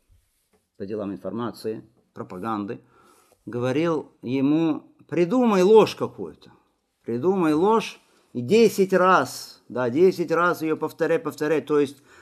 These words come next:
в открытом пространстве, в виде пропаганды. Распространяй, говори, распространяй ее, в итоге она станет правдой. В итоге она превратится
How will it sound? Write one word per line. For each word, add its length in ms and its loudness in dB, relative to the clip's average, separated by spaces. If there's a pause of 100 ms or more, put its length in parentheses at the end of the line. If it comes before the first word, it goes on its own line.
в 40 -4
открытом 380 -4
пространстве, 760 -6 (920)
в 40 -12
виде 180 -4
пропаганды. 680 -2 (840)
Распространяй, 720 0
говори, 540 2
распространяй 920 -2
ее, 680 6 (960)
в 100 0
итоге 480 8
она 220 4
станет 420 0
правдой. 400 2 (720)
В 80 -4
итоге 300 2
она 160 0
превратится 840 -2